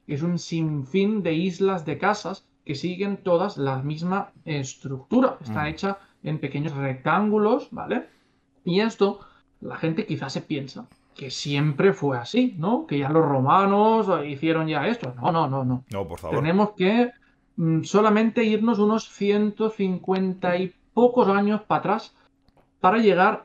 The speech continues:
Speaker 1: ojo al nombre, al plan hipodámico.
Speaker 2: Joder.
Speaker 1: Un plan hipodámico, un plan hecho por rectángulos que se, se hizo en el año mil ochocientos sesenta.
Speaker 2: Bueno.
Speaker 1: No hace tanto, no hace tanto tiempo, ¿eh?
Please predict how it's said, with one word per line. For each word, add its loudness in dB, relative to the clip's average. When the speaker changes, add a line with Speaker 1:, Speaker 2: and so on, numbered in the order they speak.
Speaker 1:
ojo 0
al 0
nombre, -2
al -2
plan 2
hipodámico. 2
Speaker 2:
Joder. -4
Speaker 1:
Un -8
plan 0
hipodámico, 0
un 0
plan 0
hecho -2
por -2
rectángulos 0
que 4
se, 2
se -8
hizo -2
en 0
el -4
año -4
mil 0
ochocientos 0
sesenta. -4
Speaker 2:
Bueno. -6
Speaker 1:
No 2
hace 0
tanto, 0
no 2
hace 2
tanto -2
tiempo, -4
¿eh? -18